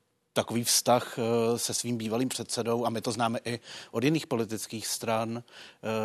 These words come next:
se přece jenom neřeší tak,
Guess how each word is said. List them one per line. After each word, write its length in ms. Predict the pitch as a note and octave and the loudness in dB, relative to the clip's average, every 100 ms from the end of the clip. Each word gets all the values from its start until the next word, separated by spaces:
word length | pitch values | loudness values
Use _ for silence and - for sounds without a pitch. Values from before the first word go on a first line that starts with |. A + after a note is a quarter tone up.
| A2+ A2 A2 | 0 0 0
se 560 | A2 - - A2 A2 A2 | 2 2 4 4 4 2
přece 360 | - A2 - | -2 -4 0
jenom 260 | A2 G#2+ A#2+ | -2 0 0
neřeší 840 | A2 G#2 A#2+ - - A2+ A2+ A2+ - | 0 0 0 0 -2 -4 -6 -6 -6
tak, 340 | - F#2+ G#2+ | 0 2 2